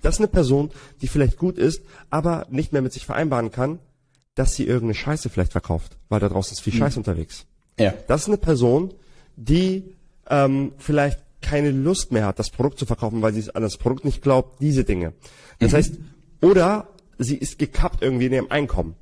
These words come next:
Speaker 1: Das wären dann aus konservativeren Branchen, weil die dann irgendwie gekappt sind und so. Das heißt, du willst ihr eine Chance geben.
Speaker 2: Oder muss
Speaker 1: Ich
Speaker 2: jeden
Speaker 1: sag immer
Speaker 2: Tag im Büro sitzen. Na,
Speaker 1: Oder
Speaker 2: und
Speaker 1: muss jeden Tag im Büro sitzen, wenn du es bei
Speaker 2: Ja.
Speaker 1: dir remote, das
Speaker 2: Ja.
Speaker 1: ist auch super der Vorteil. Das
Speaker 2: Ja.
Speaker 1: heißt, also Vorteil für die, ich hab da nochmal meine eigene Meinung zu mit, mit Sales-Teams, aber
Speaker 2: Gerne.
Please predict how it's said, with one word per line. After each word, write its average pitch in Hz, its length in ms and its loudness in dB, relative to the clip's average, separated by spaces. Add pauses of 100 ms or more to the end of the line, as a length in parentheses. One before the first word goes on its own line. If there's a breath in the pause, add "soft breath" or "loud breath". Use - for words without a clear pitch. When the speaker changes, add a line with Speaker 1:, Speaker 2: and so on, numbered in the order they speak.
Speaker 1:
Das 110 180 2
wären 135 140 6
dann 127 100 4
aus 98 180 -2
konservativeren 110 920 0
Branchen, 101 380 0
weil 104 120 0
die 110 60 0
dann 110 120 2
irgendwie 107 200 0
gekappt 117 280 -4
sind 120 120 -2
und 113 100 0
so. 117 80 0
Das 110 140 0
heißt, 131 160 -2
du 117 100 0
willst 190 200 2
ihr 170 60 2
eine 139 60 2
Chance 160 440 0
geben. 110 300 -4 (680 loud breath)
Speaker 2:
Oder 135 200 4
muss 131 160 2
Speaker 1:
Ich - 80 6
Speaker 2:
jeden 131 180 4
Speaker 1:
sag - 20 -6
immer 160 100 4
Speaker 2:
Tag - 100 -2
im 131 140 2
Büro 123 340 2
sitzen. 127 420 -4 (200)
Na, 107 260 -2 (100)
Speaker 1:
Oder 156 180 4
Speaker 2:
und 151 60 0
Speaker 1:
muss 165 140 0
jeden 156 140 2
Tag 170 140 2
im 160 80 0
Büro 165 240 8
sitzen, 131 240 0
wenn 117 80 2
du 120 60 2
es 113 60 -4
bei 135 80 4
Speaker 2:
Ja. - 60 2
Speaker 1:
dir 127 100 4
remote, 139 320 2
das - 20 2
Speaker 2:
Ja. 107 60 4
Speaker 1:
ist 113 60 2
auch 135 100 0
super - 320 -2
der 139 100 2
Vorteil. 110 400 -2 (340 soft breath)
Das 101 160 2
Speaker 2:
Ja. 135 80 -6
Speaker 1:
heißt, 175 320 0 (100)
also 110 300 0 (220)
Vorteil 120 340 2
für 110 180 0
die, 143 320 2
ich - 300 -12
hab 117 160 -6
da 117 100 4
nochmal 113 220 4
meine 104 140 2
eigene 135 200 2
Meinung 117 220 0
zu 123 120 -6
mit, 107 200 -4
mit 107 120 -6
Sales-Teams, 139 680 0
aber 117 280 4
Speaker 2:
Gerne. 117 320 4